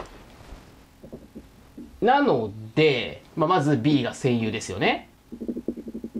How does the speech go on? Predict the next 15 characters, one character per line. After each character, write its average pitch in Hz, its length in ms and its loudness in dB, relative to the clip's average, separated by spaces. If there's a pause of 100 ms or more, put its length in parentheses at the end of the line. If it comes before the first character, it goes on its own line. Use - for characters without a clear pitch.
(1200)
A 170 240 6
所 139 180 2
有 143 140 6
の 143 100 4
土 143 100 0
地 190 140 2
を 156 80 4
B 156 240 6
が 120 100 0
占 139 300 4
有 135 180 6
し - 140 0
て 135 200 4
い 117 300 4
る。 147 380 4